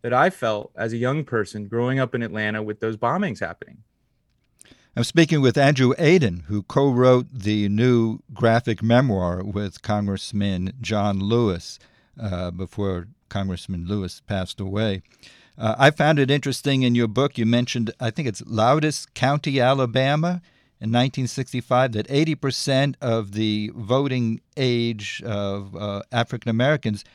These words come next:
Speaker 2: none of those eighty percent of the county were registered to vote. So voting is really what it comes down to. That's, that's, that's the power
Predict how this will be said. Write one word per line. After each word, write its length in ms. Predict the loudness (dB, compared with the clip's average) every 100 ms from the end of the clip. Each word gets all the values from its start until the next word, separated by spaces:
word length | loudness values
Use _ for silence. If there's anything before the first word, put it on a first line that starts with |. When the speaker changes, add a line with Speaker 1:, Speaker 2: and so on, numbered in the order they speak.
| _ _
Speaker 2:
none 360 | 0 4 6 6
of 200 | 6 2
those 400 | -6 -6 -10 -14 _ _ _ _ _
eighty 260 | -2 -2 -2
percent 540 | -6 -8 -4 -4 -4
of 180 | -6 -8
the 100 | -10
county 380 | -6 -4 -4 -4
were 180 | -4 -2
registered 560 | 2 2 0 -4 -6
to 80 | -6
vote. 460 | -4 0 2 2 -6 _ -20 _ _ -18
So 520 | -2 4 4 4 -2 _ _ _ -10
voting 460 | 2 4 6 4
is 160 | 2 2
really 260 | 4 4 4
what 220 | 2 0
it 100 | -2
comes 220 | -6 -2
down 320 | 2 4 2
to. 220 | -2 -4 -2
That's, 240 | -2 -4
that's, 360 | -2 -2 -4 -18 _ -4
that's 440 | -2 -2 -6 -18 -6
the 140 | -6
power 580 | -2 2 4 4 2